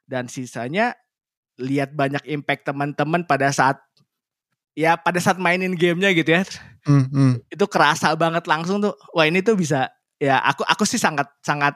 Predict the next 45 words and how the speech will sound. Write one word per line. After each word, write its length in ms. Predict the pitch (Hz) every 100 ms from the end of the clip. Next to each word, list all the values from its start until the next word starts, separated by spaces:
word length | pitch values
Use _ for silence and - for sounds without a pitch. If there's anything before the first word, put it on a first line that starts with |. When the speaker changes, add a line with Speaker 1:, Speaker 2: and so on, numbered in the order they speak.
| _
Speaker 1:
sangat 380 | - 147 139 143
istilahnya 380 | 139 151 175 180
apa 100 | 117
ya, 120 | 117 - _ _ _
sangat 320 | - 160 175
suka 320 | 185 185 208 147
dengan 240 | 165 139
impact-nya 560 | 156 151 156 - 151 131
gitu 160 | 120
ke 100 | 120
player 400 | 123 120 117 120 127
gitu. 200 | 120 110 123 - - _ _ -
Speaker 2:
Impact 260 | 165 190
tuh 100 | -
kayak 160 | 208 151
gimana 280 | 127 120 110
misalnya, 360 | 113 110 101
impact 320 | 135 120 120 120
ke 20 |
player 280 | 117 110 110
itu? 60 |
Speaker 1:
Misalkan, 580 | 131 139 139 175 147 117 _
eh, 480 | 139 143 139 131 - - - _ _
Rage 280 | 156 170 185
in 120 | 175
Peace 200 | 180 196
aja 160 | 151 135
misalkan. 400 | 127 127 120 123
Nanti 320 | 135 180 180
mau 160 | 143 143
dibahas 280 | 139 139
Speaker 2:
Mhm. 100 | 127 120
Speaker 1:
ya. 40 | - _ _ _ _ 123
Eh, 180 | 135 139
Speaker 2:
Yap. 100 | 139 -
Speaker 1:
itu 120 | 170
gimana 240 | 208 175 165
caranya 240 | 160 202
bikin 240 | 180 170
orang 200 | 135 165
nangis? 400 | 170 120 123 - - - - _ _ _ _ _ _ -
Speaker 2:
Hmm, 920 | 127 139 139 131 123 117 113 107 104
pakai 80 | 165
Speaker 1:
Minimal 240 | 170 202 175
Speaker 2:
lagu. 380 | 139 131 127